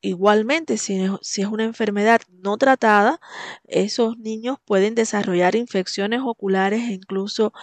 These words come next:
eh, llegar hasta la ceguera. Eh, la, la gonorrea, la sífilis son enfermedades que, eh,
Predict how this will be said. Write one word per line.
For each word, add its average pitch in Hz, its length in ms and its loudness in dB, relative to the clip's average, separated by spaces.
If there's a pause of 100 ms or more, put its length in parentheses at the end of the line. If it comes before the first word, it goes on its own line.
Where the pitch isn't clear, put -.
(380)
eh, 190 420 -2
llegar 196 400 6
hasta 214 680 0
la 175 300 2
ceguera. 143 560 -4 (480)
Eh, 196 680 0 (680)
la, 185 300 2 (100)
la 160 140 -2
gonorrea, 220 640 2
la 190 140 0
sífilis 240 600 -4
son 240 220 -2
enfermedades 220 960 0 (400)
que, 233 480 4 (120)
eh, 185 560 -6